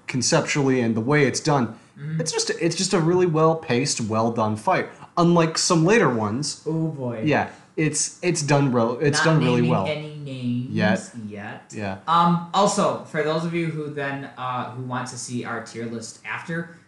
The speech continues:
Speaker 2: they are not ranked within the tiers.
Speaker 1: No, yeah.
Speaker 2: So
Speaker 1: We're, we're saying that, like, in the tiers, they're comparable.
Speaker 2: Yeah, in the tiers, they are about the same. We are
Speaker 1: Mm.
Speaker 2: not ranking them within the tier, so there's no high A, low A.
Speaker 1: Yeah, no.
Speaker 2: There's just A.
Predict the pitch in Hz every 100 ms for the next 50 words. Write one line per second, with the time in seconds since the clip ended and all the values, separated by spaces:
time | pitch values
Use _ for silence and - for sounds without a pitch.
0 | _ 165 185 214 196 196 156 139 147 180
1 | 190 165 160 - 156 156 135 - 127 98
2 | - - - _ _ _ - 156 127 -
3 | - - 117 - 151 151 147 160 185 -
4 | 185 175 160 143 131 - 175 160 - 156
5 | 127 139 - 135 101 107 - - 160 123
6 | 170 185 180 190 170 156 151 147 135 135
7 | 139 135 123 123 143 160 156 151 151 151
8 | 147 139 135 123 135 135 123 - 120 101
9 | 127 127 147 151 147 135 - 127 113 117
10 | 110 110 98 90 87 127 104 85 110 120
11 | 117 110 - - -